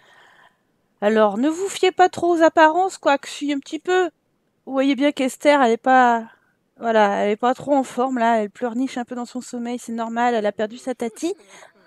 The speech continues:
Hein, Geneviève nous a quittés. Alexander, lui, n'est pas trop impacté, donc, euh, ça va. Mais dans quelques heures, elle ira beaucoup mieux, Esther, puisque, euh, elle va avoir son premier petit bébé.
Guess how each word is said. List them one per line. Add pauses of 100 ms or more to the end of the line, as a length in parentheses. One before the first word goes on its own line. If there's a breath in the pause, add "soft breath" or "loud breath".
(120)
Hein,
Geneviève
nous
a
quittés. (680)
Alexander,
lui,
n'est
pas
trop
impacté,
donc,
euh,
ça
va. (720)
Mais (1160 soft breath)
dans
quelques
heures,
elle
ira
beaucoup
mieux,
Esther,
puisque,
euh,
elle
va
avoir
son
premier
petit
bébé.